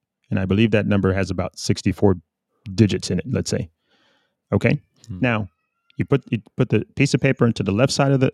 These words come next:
Speaker 1: of the machine, you push it through the machine, one number comes out the other side. Okay?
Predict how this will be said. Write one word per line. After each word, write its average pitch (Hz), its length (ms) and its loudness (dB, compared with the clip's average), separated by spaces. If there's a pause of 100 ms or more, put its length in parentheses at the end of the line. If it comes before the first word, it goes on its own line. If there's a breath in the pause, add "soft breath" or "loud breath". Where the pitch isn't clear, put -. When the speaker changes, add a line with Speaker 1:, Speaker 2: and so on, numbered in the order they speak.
Speaker 1:
of 120 120 2
the 127 60 2
machine, 127 460 2
you 113 120 0
push - 220 0
it 123 100 -2
through 123 100 2
the 120 80 4
machine, 113 440 2 (300)
one 113 300 0
number 101 240 0
comes 95 240 -2
out 95 160 -4
the 92 100 -2
other 95 140 -2
side. - 320 -4 (260)
Okay? 127 220 2